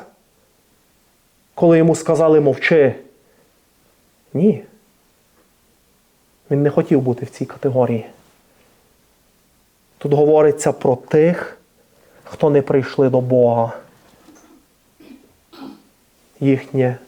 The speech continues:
частка в озері Огняному на всю вічність. Просто подумай зараз, якщо сліпий біг до Ісуса,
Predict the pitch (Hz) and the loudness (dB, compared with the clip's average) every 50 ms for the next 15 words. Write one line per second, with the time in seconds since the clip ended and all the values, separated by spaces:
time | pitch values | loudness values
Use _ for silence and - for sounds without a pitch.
0 | _ - - - 127 123 120 - - - 131 123 - - 127 127 123 117 120 123 | _ -10 -4 -2 -2 -2 -4 -6 -8 -8 -8 -6 -2 -2 0 0 0 0 -2 -4
1 | 123 120 - 120 120 123 120 120 110 - 139 147 - - - _ _ _ _ - | -4 -2 -4 -4 -4 -2 -4 -4 -4 -4 -8 -8 -12 -16 -18 _ _ _ _ -20
2 | - - - _ - - 143 131 120 - - 156 139 131 127 117 - - - 120 | -20 -20 -20 _ -6 -4 -2 -2 -2 -4 -4 -4 -2 -2 -2 -4 -6 -10 -14 -16
3 | - - - - _ _ _ _ _ _ _ _ _ _ _ _ _ _ _ _ | -16 -16 -20 -20 _ _ _ _ _ _ _ _ _ _ _ _ _ _ _ _
4 | _ _ _ _ _ _ _ _ _ _ - - - - - - _ _ _ - | _ _ _ _ _ _ _ _ _ _ -20 -20 -20 -20 -20 -20 _ _ _ -2
5 | 240 262 254 - - 214 214 190 180 226 240 208 180 170 147 175 175 160 151 143 | -2 0 0 0 -2 0 2 2 2 4 4 4 2 2 2 2 2 2 0 0
6 | - 156 147 - - 220 208 - 190 180 - 196 190 147 170 185 170 156 143 151 | -2 -4 -4 -2 -6 -6 -4 -2 -4 0 0 0 0 2 0 0 0 0 0 0
7 | 143 139 - - 175 147 127 - - 104 | 0 0 0 0 0 0 0 -2 -8 -10